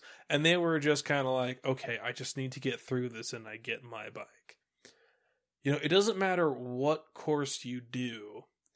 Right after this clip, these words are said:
you know, the course, if you are prepared and if you have the correct mindset and if you're willing to accept that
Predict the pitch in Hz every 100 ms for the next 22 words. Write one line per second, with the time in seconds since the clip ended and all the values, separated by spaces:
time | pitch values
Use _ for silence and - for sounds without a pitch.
0 | _ _ _ - 120 113 _ - 139 -
1 | 196 208 - - _ _ _ _ _ -
2 | 185 202 233 202 185 175 160 - 143 143
3 | 139 139 139 147 170 170 156 151 156 139
4 | 135 127 127 127 - 127 123 - 139 127
5 | 131 139 131 135 143 147 139 143 135 -
6 | 143 131 131 - 127 127